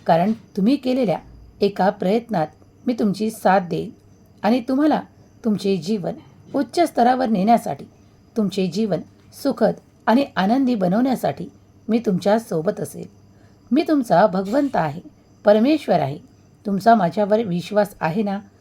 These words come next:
मग कठीण संपून जाईल आणि सुखद अनुभव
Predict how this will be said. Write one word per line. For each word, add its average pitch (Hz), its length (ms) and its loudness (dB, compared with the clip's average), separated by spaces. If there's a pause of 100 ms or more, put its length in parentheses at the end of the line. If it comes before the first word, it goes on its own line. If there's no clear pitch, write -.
(260)
मग 220 260 4 (380)
कठीण 208 320 2
संपून 226 480 0
जाईल - 300 -2 (420)
आणि 196 220 0
सुखद 196 380 -4 (140)
अनुभव 208 420 0